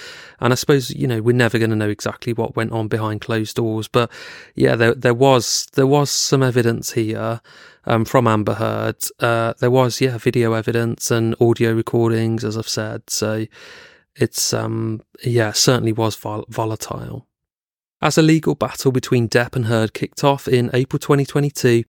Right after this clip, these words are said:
these damaging claims were the first to resurface as they were recycled and used for new evidence against Depp. This time, however, Amber Heard got out the big guns and provided the court with an enormous catalogue of alleged evidence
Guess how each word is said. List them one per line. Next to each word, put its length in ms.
these 180
damaging 520
claims 400
were 60
the 60
first 400
to 60
resurface 840
as 160
they 160
were 120
recycled 800
and 180
used 320
for 140
new 260
evidence 580
against 520
Depp. 360
This 240
time, 260
however, 360
Amber 260
Heard 320
got 160
out 160
the 80
big 200
guns 380
and 180
provided 360
the 80
court 300
with 120
an 100
enormous 520
catalogue 500
of 100
alleged 440
evidence 560